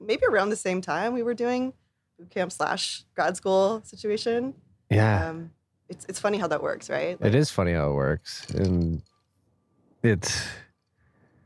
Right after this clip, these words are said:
Speaker 2: it's fascinating 'cause it's, it's, to me, again, after taking that class, like, just, like, the way I viewed everything, like, apps just completely changed. It's like, "Oh,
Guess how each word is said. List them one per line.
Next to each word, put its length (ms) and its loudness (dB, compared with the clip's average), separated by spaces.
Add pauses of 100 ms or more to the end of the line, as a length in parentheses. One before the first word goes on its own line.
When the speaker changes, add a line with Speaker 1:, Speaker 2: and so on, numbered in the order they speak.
(440)
Speaker 2:
it's 100 -10
fascinating 480 2
'cause 100 2
it's, 600 0
it's, 400 -4 (840)
to 100 2
me, 440 6
again, 440 2
after 200 2
taking 260 2
that 140 2
class, 460 0
like, 180 -4
just, 240 -2
like, 180 0 (140)
the 80 2
way 200 6
I 40 4
viewed 300 2
everything, 580 0
like, 160 -2
apps 420 -2
just 220 -4
completely 460 -2
changed. 480 -6
It's 120 -12
like, 100 -4
"Oh, 200 -2